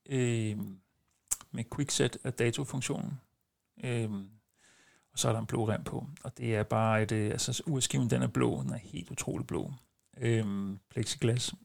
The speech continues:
og det er bare et fedt ur. Men det fede er egentlig bare, at drengen, han blev rigtig, rigtig glad for det ur her. Og nu har, nu er der jo blevet knyttet en historie også til det ur, i og med, at han har fået det, øhm, af sin urinteresserede, øh, onkel.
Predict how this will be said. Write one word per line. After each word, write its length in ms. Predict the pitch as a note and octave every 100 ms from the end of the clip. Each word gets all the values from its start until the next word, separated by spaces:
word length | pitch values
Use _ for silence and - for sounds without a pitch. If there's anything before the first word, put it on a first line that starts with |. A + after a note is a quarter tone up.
| _ - -
og 180 | F#2+ -
det 60 |
er 60 | A#2
bare 140 | A2
et 80 | G2+
fedt 200 | - A#2
ur. 180 | A#2 - - - - - - - - _ _ _ _ _ _ F3
Men 160 | D#3
det 100 | D3
fede 300 | - E3+ E3
er 100 | D3
egentlig 240 | C#3+ C#3+ C3
bare, 260 | B2 B2
at 80 | A#2
drengen, 280 | B2 B2+ C3+
han 140 | B2+
blev 280 | B2 C3 B2
rigtig, 440 | G#2+ A2+ F#2+ -
rigtig 240 | A#2 A2+ C3
glad 240 | B2+ B2
for 80 | B2+
det 100 | C3
ur 200 | C3+ B2+
her. 160 | B2+ B2 -
Og 140 | - D3+
nu 100 | D#3
har, 280 | D3+ C#3+ C3
nu 140 | D#3+
er 80 | E3
der 60 |
jo 80 | C#3+
blevet 200 | A#2 C3
knyttet 320 | - D3 C#3
en 80 | C3+
historie 500 | A2 B2 - E3 E3+
også 140 | C#3 -
til 140 | C3+
det 80 | C#3+
ur, 300 | C#3 C#3 C#3 -
i 180 | - C#3
og 100 | C3+
med, 120 | B2+
at 100 | A#2+
han 120 | B2+
har 80 | B2+
fået 320 | - C3 C3+
det, 140 | D3 D3 - _
øhm, 480 | C#3 B2+ A#2 A2+ G2+ - - _ -
af 120 | B2+
sin 220 | - C3
urinteresserede, 800 | D3 D3+ D3 B2+ C3 - B2 B2+ -
øh, 220 | B2+ A#2 -
onkel. 300 | - G3